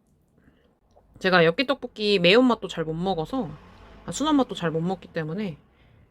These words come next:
오리지널 말고 순한맛을 시켰는데요. 한번 먹어볼게요. 음. 음, 맛있어. 음.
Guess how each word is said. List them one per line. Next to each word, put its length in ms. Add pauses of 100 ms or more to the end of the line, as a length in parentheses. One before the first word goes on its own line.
(360)
오리지널 340
말고 160
순한맛을 480
시켰는데요. 600 (840)
한번 180
먹어볼게요. 580 (4000)
음. 760 (1400)
음, 840
맛있어. 320 (3500)
음. 720